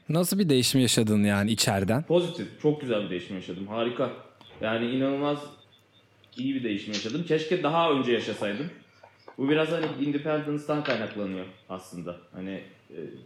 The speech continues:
Speaker 2: benim oymuş büyük ihtimalle şey.
Speaker 1: Bağımsızlığını
Speaker 2: Aradığım şey.
Speaker 1: mı kazandın oraya gittiğin
Speaker 2: Evet.
Speaker 1: zaman?
Speaker 2: Amerika bana bağımsızlığımı verdi. Demokrasi ilan etti
Speaker 1: <laughs>
Speaker 2: bende. Ondan sonra, e,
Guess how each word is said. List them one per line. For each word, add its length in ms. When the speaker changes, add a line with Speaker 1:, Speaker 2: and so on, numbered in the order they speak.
Speaker 2:
benim 240
oymuş 520
büyük 200
ihtimalle 360
şey. 120
Speaker 1:
Bağımsızlığını 920
Speaker 2:
Aradığım 120
şey. 200
Speaker 1:
mı 100
kazandın 600
oraya 280
gittiğin 380
Speaker 2:
Evet. 100
Speaker 1:
zaman? 180
Speaker 2:
Amerika 480
bana 220
bağımsızlığımı 600
verdi. 280
Demokrasi 460
ilan 220
etti 180
Speaker 1:
<laughs> 120
Speaker 2:
bende. 200
Ondan 300
sonra, 440
e, 40